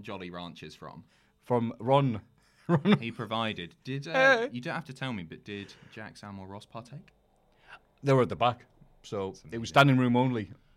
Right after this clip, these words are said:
Speaker 1: They like the harder
Speaker 2: It was
Speaker 1: stuff.
Speaker 2: like abba.
Speaker 1: They like the hard. What, any other stories from,
Speaker 2: They've had
Speaker 1: uh,
Speaker 2: harder stuff.
Speaker 1: <laughs> from
Speaker 2: Okay.
Speaker 1: Las Vegas?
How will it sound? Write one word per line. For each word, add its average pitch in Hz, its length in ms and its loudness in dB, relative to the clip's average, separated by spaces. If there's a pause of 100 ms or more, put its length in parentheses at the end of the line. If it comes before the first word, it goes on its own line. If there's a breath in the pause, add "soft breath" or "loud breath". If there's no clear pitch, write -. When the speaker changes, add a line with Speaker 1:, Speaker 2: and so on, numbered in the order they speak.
(100)
Speaker 1:
They 110 100 -8
like 95 140 -10
the 78 60 -18
harder 78 240 -18
Speaker 2:
It - 140 -16
was 110 100 -8
Speaker 1:
stuff. - 20 -6
Speaker 2:
like 113 160 -2
abba. 113 300 4 (420)
Speaker 1:
They 95 100 -10
like - 160 -16
the - 80 -20
hard. 110 180 -10
What, 165 160 0
any 208 180 0
other 180 160 -2
stories 127 440 -4
from, 104 140 -6
Speaker 2:
They've 131 60 2
had 147 120 6
Speaker 1:
uh, - 20 4
Speaker 2:
harder 147 240 10
stuff. 139 300 2
Speaker 1:
<laughs> - 60 -12
from 160 140 2
Speaker 2:
Okay. 127 240 4
Speaker 1:
Las 127 200 2
Vegas? 104 520 -8